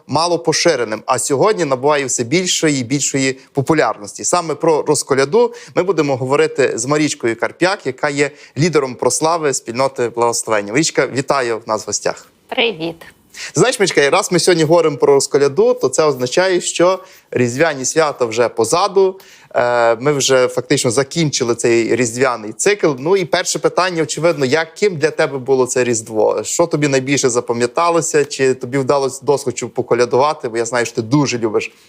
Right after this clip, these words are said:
Speaker 1: колядувати, дуже любиш співати. От поділися своїм досвідом цього Різдва.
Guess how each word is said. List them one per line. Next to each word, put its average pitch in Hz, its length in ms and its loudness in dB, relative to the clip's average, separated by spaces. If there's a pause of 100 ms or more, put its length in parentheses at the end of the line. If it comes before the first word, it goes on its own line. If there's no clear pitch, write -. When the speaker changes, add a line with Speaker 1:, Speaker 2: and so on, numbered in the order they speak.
(160)
Speaker 1:
колядувати, 120 540 0
дуже 123 240 -2
любиш 113 440 -4
співати. 151 560 0
От 123 180 -2 (260)
поділися 156 520 2
своїм 156 560 -2 (240)
досвідом 131 540 -2
цього 123 300 2
Різдва. 107 360 -4